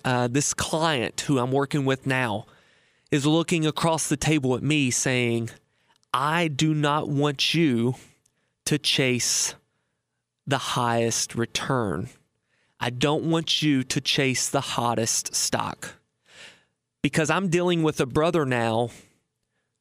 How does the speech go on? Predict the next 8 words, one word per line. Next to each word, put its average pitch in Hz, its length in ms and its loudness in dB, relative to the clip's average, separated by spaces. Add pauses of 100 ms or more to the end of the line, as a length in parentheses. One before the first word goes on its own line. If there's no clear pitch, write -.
(120)
who 147 260 2
depends 180 600 0
on 127 160 0
us 117 520 0 (720)
all 131 220 2
because 139 540 0
his 143 220 2
advisor 120 640 0